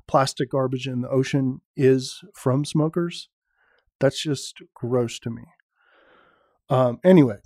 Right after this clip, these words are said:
there's this project called the Ocean Cleanup, which is looking to clean up fifty percent of these. Basically, they're giant continents of plastic garbage sitting in the ocean.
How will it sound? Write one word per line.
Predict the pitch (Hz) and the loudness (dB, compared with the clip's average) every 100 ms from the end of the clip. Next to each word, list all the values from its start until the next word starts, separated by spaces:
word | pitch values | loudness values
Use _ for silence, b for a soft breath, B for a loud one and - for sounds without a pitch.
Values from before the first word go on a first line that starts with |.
| _ - | _ 6
there's | 151 143 | 6 6
this | 143 | 0
project | - 170 165 156 | 4 4 4 -2
called | - 156 135 | 2 4 4
the | 147 | 2
Ocean | 160 151 156 131 | 2 2 2 0
Cleanup, | - 175 156 113 113 - - | 0 2 4 2 -4 -16 0
which | 135 131 147 | 2 4 4
is | 135 131 | 2 2
looking | 147 - 151 | -2 0 0
to | 147 | 0
clean | - 147 143 | -2 0 2
up | 135 | 0
fifty | - - 196 - 185 | -4 0 0 0 -4
percent | 151 - 139 127 113 - - 143 | -4 -4 -4 -4 -8 -18 -8 -4
of | 127 | -2
these. | 135 131 123 - _ _ | -2 -4 -4 -12 _ _
Basically, | 196 220 - 220 | 2 4 -2 0
they're | 156 127 | 2 2
giant | - 156 156 131 - | 0 0 0 0 -6
continents | - 147 139 123 110 - - - - | -4 -2 -2 -6 -10 -14 -14 -14 -4
of | 135 127 120 - _ | -2 -2 -4 -14 _
plastic | - 143 127 139 117 | -4 -4 -2 -6 -2
garbage | 131 120 117 - | -2 -2 -8 -8
sitting | - 127 127 | -6 -4 -4
in | 117 | -6
the | 120 | -8
ocean. | 117 - | -10 -12